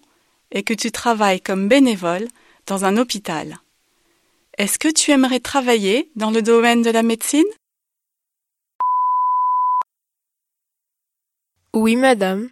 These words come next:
Speaker 2: j'aimerais bien travailler comme médecin, mais malheureusement, mes notes ne sont pas suffisantes.
Speaker 1: D'accord. Mais il y a beaucoup d'autres options dans ce domaine.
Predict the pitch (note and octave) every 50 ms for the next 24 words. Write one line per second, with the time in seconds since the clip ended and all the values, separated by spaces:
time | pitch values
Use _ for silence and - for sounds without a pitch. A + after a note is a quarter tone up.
0 | _ _ _ _ _ _ _ _ - G#3 G#3 A3+ A3+ A3 - A#3+ A3+ G#3+ G#3+ C4
1 | D4 E4 - - C#4 A#3+ A3+ G#3+ G3+ G#3 A3 A#3+ B3+ B3 - G#3+ G3 F#3+ F#3 F#3+
2 | - - - - G3+ G#3 A3+ - _ _ _ _ _ _ _ - G#3 A3 A3+ A3
3 | A#3 B3+ C#4 D4 D4 B3+ A3 A#3 A3+ G3+ G3+ G#3 G3+ G#3+ B3 C#4 _ _ _ _
4 | _ _ - G3 G3 G#3+ G#3+ G#3 G#3 A3+ C#4 C#4+ - - - _ _ - G3 G#3
5 | G3+ - - G#3+ G3 - C#4+ D4 C#4 - - A#3+ G#3 - A3 G3 F#3+ F3+ E3+ E3+
6 | E3+ _ - - _ _ _ _ _ _ _ _ _ _ _ _ _ _ _ _
7 | _ _ _ _ - G3 E3+ - G3+ G3 G3+ - F3+ D#3+ D3+ D3+ D#3 - _ _
8 | _ _ _ _ _ _ _ _ _ _ _ _ _ _ - F#3+ F#3 G3+ - -
9 | G#3+ G#3 G#3 A3+ A3 G#3+ G#3+ C#4 D4+ D4+ - - A#3 G3+ A3+ A#3+ A#3 - - F#3+
10 | F3+ G3 G#3+ G3 - - - - C#4+ C#4+ C#4+ A#3 G3 F#3 F3+ - G3 E3+ F3+ F3
11 | E3+ D#3+ D3+ D#3 D#3 D3+